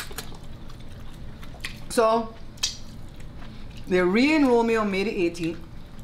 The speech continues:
Ooh, I was so excited to get re-enrolled. When I check, when I went to bed, usually when I get re-enrolled, I get ten thousand views pretty quickly on all my videos that's already there.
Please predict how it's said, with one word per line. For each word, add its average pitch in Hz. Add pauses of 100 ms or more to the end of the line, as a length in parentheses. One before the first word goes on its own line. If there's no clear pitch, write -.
(680)
Ooh, 381
I 403
was 220
so 220
excited 175
to 180
get 175
re-enrolled. 160 (1300)
When 233
I 339
check, 294 (480)
when 202
I 220
went 214
to 202
bed, 165
usually 254
when 277
I 240
get 226
re-enrolled, 160 (760)
I 202
get 208
ten 208
thousand 196
views 180
pretty 175
quickly 165
on 160
all 160
my 156
videos 151
that's 156
already 147
there. 233